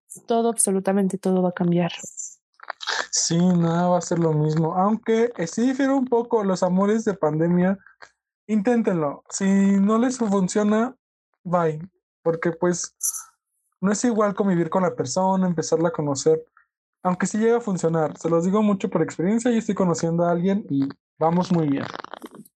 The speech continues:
Speaker 1: Bueno, yo creo que porque tú estás enamorado y vas en ese proceso, pero yo opino que nada como conocer a la persona de frente, saber cómo es en su día a día y, y saber si lo puedes intentar o no.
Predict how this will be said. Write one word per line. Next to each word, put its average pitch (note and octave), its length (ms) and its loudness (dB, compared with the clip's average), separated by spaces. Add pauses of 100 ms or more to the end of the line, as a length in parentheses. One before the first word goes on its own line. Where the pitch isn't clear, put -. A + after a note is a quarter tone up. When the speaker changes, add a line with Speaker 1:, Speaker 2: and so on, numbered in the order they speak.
(1080)
Speaker 1:
Bueno, D#4 220 0
yo E4+ 120 2
creo F4 140 0
que F#4 140 0
porque A3+ 280 0
tú A3 100 0
estás A#3 200 -2
enamorado A#3+ 840 0
y C#4 100 0
vas A#3 180 0
en A#3+ 120 -2
ese A#3 180 0
proceso, A#3 720 0
pero A#3 500 0
yo A3 320 -2
opino A3 400 -2
que G3 100 -2
nada G3 280 2
como F#3 200 -2
conocer F3+ 380 0
a G3 60 2
la F3+ 140 0
persona F#3 400 0
de F3 100 0
frente, A#3+ 640 -2
saber G3 320 0
cómo F#3+ 320 0
es G3 180 0
en G3 120 2
su F3+ 140 -2
día F3+ 180 0
a F3+ 40 0
día A#3+ 400 0 (640)
y, F#3 880 2
y G#3 140 -2
saber G3 380 0
si G3+ 120 -2
lo F#3+ 140 -2
puedes F#3+ 180 0
intentar F#3+ 800 0
o F#3+ 180 0
no. A3+ 400 0